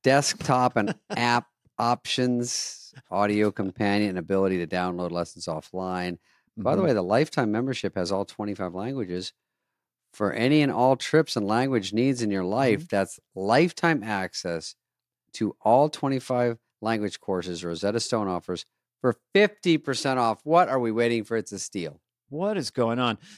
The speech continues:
Speaker 2: Don't put off learning that language. There's no better time than right now to get started. For a very limited time, Fly on the Wall listeners can get Rosetta Stone's lifetime membership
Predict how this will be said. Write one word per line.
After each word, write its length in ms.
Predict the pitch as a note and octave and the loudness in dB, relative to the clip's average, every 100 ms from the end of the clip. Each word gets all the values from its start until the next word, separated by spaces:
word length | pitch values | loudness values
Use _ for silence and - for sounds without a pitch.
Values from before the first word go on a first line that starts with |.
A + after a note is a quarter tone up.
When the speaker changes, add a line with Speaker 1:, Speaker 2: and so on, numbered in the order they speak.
| _ | _
Speaker 2:
Don't 180 | D#3+ G3 | 0 2
put 120 | A#3 | 4
off 180 | F3 C#3 | 4 4
learning 300 | D3+ C#3+ C3 | 2 2 0
that 180 | A#2+ G#2+ | 0 -2
language. 340 | G#2+ G#2 C#3 | -2 -2 -2
There's 180 | C3+ C3 | -2 0
no 120 | D3+ | 0
better 260 | C#3 C#3+ C3+ | 2 2 2
time 260 | C#3+ C3+ | 2 0
than 100 | B2+ | 0
right 320 | A#2+ B2+ D#3 - | 2 2 2 0
now 440 | A2 B2+ C#3+ A2 G#2 | -4 0 0 -2 -6
to 120 | - | -4
get 160 | A#2+ - | -4 -2
started. 460 | - C#3+ C3 G2 | 2 2 2 -2
For 160 | - G#2 | -4 -4
a 40 | |
very 300 | F#2+ A#2 B2+ | 0 0 0
limited 600 | B2 B2 B2+ D3 D3+ C#3+ | 0 0 0 2 2 0
time, 360 | E3 D#3 A#2+ G#2 | 0 0 0 -2
Fly 260 | G#2 C3 C#3 | -2 0 0
on 60 | C3+ | 2
the 60 | |
Wall 220 | C3 B2+ | 4 4
listeners 480 | C3+ D3 C3 A#2+ A#2 | 2 -2 -2 -4 -4
can 140 | - G#2+ | -6 -2
get 160 | A#2 | -2
Rosetta 400 | G#2+ G#2+ A#2 D#3+ | -2 0 2 2
Stone's 400 | F3+ - C#3+ A2 | 2 -2 -4 -4
lifetime 600 | A2 E3 G3+ - E3 D3 | -2 -2 -2 -4 -6 -2
membership 500 | C#3+ G3 G3 - - | 0 2 0 -2 -6